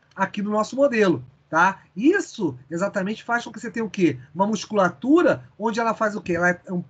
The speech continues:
transversal e dessas volumes, essa massa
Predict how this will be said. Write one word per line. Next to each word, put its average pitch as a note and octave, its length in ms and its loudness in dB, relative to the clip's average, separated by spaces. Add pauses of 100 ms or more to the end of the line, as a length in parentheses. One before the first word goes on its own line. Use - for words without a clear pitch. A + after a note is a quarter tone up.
(120)
transversal B3 920 0 (140)
e A#3 100 -8
dessas C4 520 -4
volumes, C4 680 2
essa F#3 260 -4
massa F3+ 680 -2